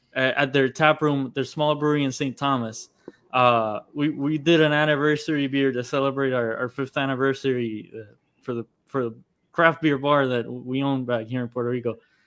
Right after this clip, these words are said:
And when, as soon as we open those bags of hops, uh, the first thing that,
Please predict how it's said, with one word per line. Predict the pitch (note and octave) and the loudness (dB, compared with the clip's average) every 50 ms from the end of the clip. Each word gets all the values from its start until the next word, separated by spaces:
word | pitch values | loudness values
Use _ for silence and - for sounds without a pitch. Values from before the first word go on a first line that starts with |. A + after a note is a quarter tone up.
| _ _ _ _ - C#3 | _ _ _ _ -4 0
And | C#3+ C#3 C#3 C#3 | 2 4 4 4
when, | C#3 B2+ | 2 2
as | C3+ - | 0 0
soon | - G3 G3+ G3+ | 2 4 6 6
as | G3 F3 D#3 | 6 6 6
we | E3 D#3+ E3 | 4 6 6
open | E3 E3 D#3+ E3 D#3+ | 6 4 4 2 0
those | D#3 D3+ C#3+ C3 B2 | 2 2 0 0 0
bags | B2+ C#3 C#3 C#3+ C3+ C3 | 2 2 2 2 0 -4
of | C3+ A#2 A2 | -6 -6 -2
hops, | B2+ B2+ C3 B2 A2+ - - - - _ _ _ _ _ _ _ _ _ _ _ | 0 0 2 0 0 -4 -8 -20 -20 _ _ _ _ _ _ _ _ _ _ _
uh, | - C3 B2 B2+ B2+ A#2+ A#2 G#2+ A2 | -2 0 2 4 4 2 0 -2 -2
the | B2+ B2+ A#2+ - _ | -4 -4 -4 -6 _
first | - - D#3 E3 D#3 D#3+ - | -2 2 2 2 2 2 0
thing | - E3+ E3 E3 | -2 0 0 2
that, | D3+ C#3+ C3 B2 | 2 0 0 -2